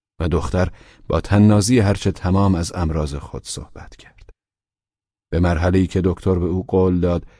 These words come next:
تا در ویزیت دیگری بهتر و دقیق‌تر معاینه‌اش کند.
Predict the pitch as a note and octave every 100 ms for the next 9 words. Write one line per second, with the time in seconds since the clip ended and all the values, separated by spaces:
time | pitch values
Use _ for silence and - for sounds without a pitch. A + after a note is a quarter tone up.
0 | _ - F#2 F2+ F2 E2 F2+ F2 F#2 F2+
1 | D#2+ E2 F#2 A2 B2+ A2+ A2 - - G#2+
2 | G#2 G2 G2 G2+ G2 - F#2 D#2 - -
3 | D#2 D2 C#2+ - - - - _